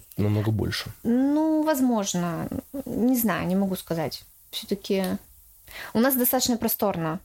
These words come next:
Speaker 2: У нас широкие улицы, и расстояние между домами больше. Ну вот тот двор, про, о котором я говорю, он достаточно компактный. Вот. И там сидели бабушки с детьми, тоже гуляли, и патрульные к ним подходили и делали замечания, что, мол, негоже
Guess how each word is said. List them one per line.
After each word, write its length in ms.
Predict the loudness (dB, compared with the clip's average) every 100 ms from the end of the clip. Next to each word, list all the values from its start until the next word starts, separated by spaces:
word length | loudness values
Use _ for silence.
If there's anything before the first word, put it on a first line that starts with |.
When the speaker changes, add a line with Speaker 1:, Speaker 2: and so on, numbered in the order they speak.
| -2
Speaker 2:
У 80 |
нас 180 | 0 2
широкие 400 | 0 2 0 0
улицы, 440 | 2 2 0 0 0
и 400 | 2 2 0 0 -4 -10 -2
расстояние 420 | 0 2 2 4
между 260 | 2 2 2
домами 340 | 2 2 2
больше. 580 | 2 2 0 0 0 0 -2
Ну 120 | 0 2
вот 140 | 2 -2 -12 -16 0
тот 180 | 2 4
двор, 240 | 2 2
про, 140 | 0
о 180 | -2 0
котором 340 | 0 0 2 2
я 80 | 2
говорю, 300 | 2 2 2
он 80 | 2
достаточно 320 | 0 0 0
компактный. 560 | 0 0 -2 -2 -6 -6 -10 -20 -6
Вот. 320 | -2 0 0 -2
И 80 | -2
там 500 | 0 0 0 0 -2
сидели 320 | 0 2 2
бабушки 520 | 2 2 0 0 0
с 40 |
детьми, 560 | 2 2 2 2 2 0
тоже 200 | -2 -2
гуляли, 600 | 0 2 2 2 2 0 0
и 280 | 0 2 0
патрульные 420 | 0 0 0 2
к 80 | 2
ним 100 | 0
подходили 540 | -2 -2 -2 0 0 0
и 280 | 0 0 0
делали 360 | 0 2 2
замечания, 440 | 0 0 0 2 0
что, 200 | 0 0
мол, 320 | 2 0 -2 -6 -6 2
негоже 680 | 4 4 4 4 4 2